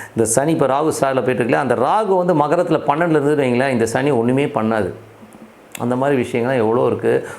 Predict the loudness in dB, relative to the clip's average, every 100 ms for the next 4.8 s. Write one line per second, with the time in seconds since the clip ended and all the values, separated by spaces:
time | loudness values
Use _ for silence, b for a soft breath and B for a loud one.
0 | B -2 0 0 0 0 -2 0 0 0
1 | -2 0 0 0 0 -2 -2 0 0 0
2 | 0 0 0 0 0 0 0 0 0 0
3 | 0 -2 -2 -2 0 0 0 0 0 0
4 | -2 -4 B B B -6 0